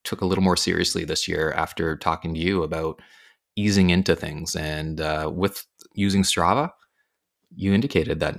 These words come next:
maybe I was doing too much too fast. And sure enough, there were times where I injured my knees. So here I am doing things a little more even keel, uh,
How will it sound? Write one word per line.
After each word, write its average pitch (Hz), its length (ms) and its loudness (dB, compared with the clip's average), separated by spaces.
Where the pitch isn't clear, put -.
maybe 87 240 2
I 82 40 2
was 82 80 0
doing 82 240 0
too 92 160 0
much 87 300 2
too 90 120 0
fast. 82 360 0
And 80 160 2
sure 95 200 2
enough, 95 340 2
there 85 120 2
were 87 100 4
times 92 300 2
where 90 120 2
I 92 140 2
injured 95 240 0
my 90 80 4
knees. 104 280 2
So 85 280 0
here 90 240 0
I 90 60 2
am 98 180 0
doing 90 260 0
things 87 280 -2
a 87 40 0
little 95 160 2
more 92 520 4
even 95 260 4
keel, 104 560 2
uh, 87 520 0